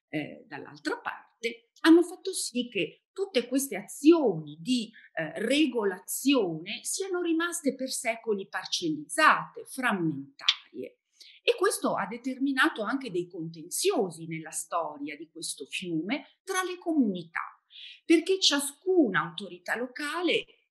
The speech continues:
cercava di sfruttare le risorse del fiume nel modo più efficace possibile e anche di contenere i pericoli con riferimento al proprio territorio.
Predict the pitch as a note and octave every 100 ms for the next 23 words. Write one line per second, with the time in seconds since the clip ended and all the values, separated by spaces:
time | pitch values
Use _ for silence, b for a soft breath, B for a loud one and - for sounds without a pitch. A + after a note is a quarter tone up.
0 | _ - F4 - C4 E4+ A3 G3+ - A3+
1 | - G#3 C4+ A3 E3 E3+ G3+ G3+ - -
2 | G3+ - C#4+ E4 G#3+ D#3+ - _ A3 G3+
3 | G#3+ A#3+ A#3 F3+ - _ D4 E4 D4 C4
4 | G#3+ G3+ F#3+ F#3+ - E3 - - - D#4+
5 | G3+ F3 E3+ E3+ - _ _ F#4+ F4+ G4
6 | G4+ G#3+ G#3+ A3+ G#3+ A#3+ A3+ C4+ B3 F3+
7 | F#3 - D#4 E3 E3 - A3 G#3+ B3 B3
8 | b - D#4+ D#4+ D#4+ E4 D#4+ G#3 B3+ F#3+
9 | D#3+ E3 - E4+ B3 - - C3+ D3 -
10 | E3+ C3+ C#3+ - -